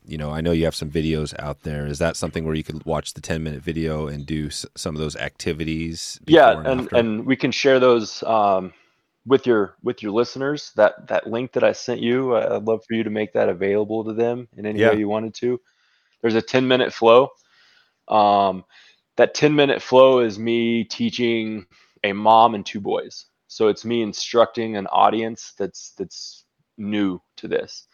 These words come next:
Speaker 2: And that ten-minute flow, there's a lot of it on the ground, but that is the ten minutes that I do before activity. Those flows, they, they differ. There's a five-minute flow. You'll see it's kind of a sped-up process version of that.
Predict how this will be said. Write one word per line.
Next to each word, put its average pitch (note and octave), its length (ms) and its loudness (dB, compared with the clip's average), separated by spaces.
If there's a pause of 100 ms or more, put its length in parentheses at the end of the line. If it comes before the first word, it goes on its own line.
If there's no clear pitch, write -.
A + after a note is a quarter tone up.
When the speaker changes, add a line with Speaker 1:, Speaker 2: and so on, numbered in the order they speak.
(540)
Speaker 2:
And G2 500 0
that F#2 180 4
ten-minute A#2+ 440 -2
flow, A2+ 400 4
there's G#2 180 -2
a G#2 60 0
lot G#2 300 6
of G#2 120 0
it G#2+ 120 0
on G2+ 160 2
the F#2 80 -8
ground, G2+ 680 0
but G2+ 120 -8 (160)
that G#2+ 220 4
is G#2+ 140 -4
the G#2 100 -12
ten G#2+ 280 -8
minutes G2+ 380 -6
that F#2+ 120 -2
I F#2+ 140 4
do G#2 220 -2
before F#2 400 -4
activity. - 580 -8 (640)
Those G#2+ 240 4
flows, G#2 460 2
they, F3 240 2
they E3 140 0
differ. D3+ 480 0
There's A#2 160 -4
a G#2+ 40 -12
five-minute A2 580 2
flow. A2 240 0
You'll G#2+ 160 0
see - 180 -8
it's G2 120 -8
kind G#2+ 200 -4
of G2+ 60 -8
a G2+ 60 -8
sped-up G#2 520 0
process G#2 600 -2
version G#2 320 -8
of G2 100 -6
that. G2+ 260 0